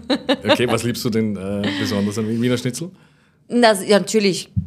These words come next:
Speaker 2: die kulinarischen Ausflüge, die
Speaker 1: Ja.
Speaker 2: man hier generell von süß bis salzig erleben darf. Aber
Speaker 1: Mhm.
Speaker 2: die Wiener selbst liebe ich, glaube ich. Ich mag, ich mag ihre Art, ich mag den, den Dialekt. Darf man Dialekt sagen? Es ist
Speaker 1: Sicher.
Speaker 2: ja eine eigene Sprache gefühlt schon.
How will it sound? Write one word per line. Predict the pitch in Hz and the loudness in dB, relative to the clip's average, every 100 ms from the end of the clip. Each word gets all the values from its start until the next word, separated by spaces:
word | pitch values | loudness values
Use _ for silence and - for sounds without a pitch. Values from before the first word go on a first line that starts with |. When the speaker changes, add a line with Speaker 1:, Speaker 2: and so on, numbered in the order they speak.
| - _ - | -8 _ -4
Speaker 2:
die | 196 | -4
kulinarischen | 160 190 175 170 170 175 170 170 165 | -2 -4 -2 0 0 -2 -4 -4 -2
Ausflüge, | 165 202 - 226 202 | -2 -2 -2 -2 0
die | 190 | 2
Speaker 1:
Ja. | 190 | 0
Speaker 2:
man | 190 | 0
hier | 180 175 | 0 -2
generell | 165 170 165 175 175 | -2 -2 0 0 0
von | 165 170 | -4 -4
süß | 156 185 180 | -2 -4 -4
bis | - 175 | -4 0
salzig | 185 175 180 160 | 2 0 -2 -4
erleben | 160 160 196 214 | -2 -2 -2 0
darf. | 220 233 | 0 2
Aber | 180 185 208 | 2 4 2
Speaker 1:
Mhm. | 208 - - - - - | 0 -12 -20 -20 -20 -4
Speaker 2:
die | 220 | 2
Wiener | 247 262 214 | 4 6 4
selbst | 214 226 208 - | 4 2 -2 -6
liebe | 185 | -6
ich, | 190 - | -6 -2
glaube | 165 156 | -2 -2
ich. | 165 - - - _ | -6 -12 -20 -20 _
Ich | 160 151 | -10 -2
mag, | 185 202 208 - - | 2 2 0 -8 -12
ich | 196 | -4
mag | 208 196 202 | 0 2 0
ihre | 202 180 - | -2 0 2
Art, | 196 240 254 - | 4 4 0 -6
ich | - | -2
mag | 196 196 | -2 -2
den, | 196 185 180 - | -4 -4 -6 -6
den | 190 175 | -4 -2
Dialekt. | 180 175 202 214 - | 0 2 0 0 0
Darf | 196 196 | 0 0
man | 185 | -2
Dialekt | 185 185 202 - | 0 0 -2 0
sagen? | 190 190 196 | 2 4 2
Es | 190 | -4
ist | 208 | 0
Speaker 1:
Sicher. | - | 2
Speaker 2:
ja | 180 | 2
eine | 185 | 2
eigene | 190 202 208 | 2 0 -4
Sprache | - 180 185 196 | -2 2 2 0
gefühlt | 190 220 208 214 | -6 -6 -4 -2
schon. | 208 | -2